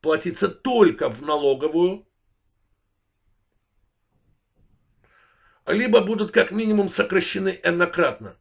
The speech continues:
И собираться налог будет не с общей суммы,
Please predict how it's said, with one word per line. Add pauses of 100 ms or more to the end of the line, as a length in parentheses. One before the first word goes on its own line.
(2250)
И
собираться
налог
будет (180)
не
с
общей
суммы,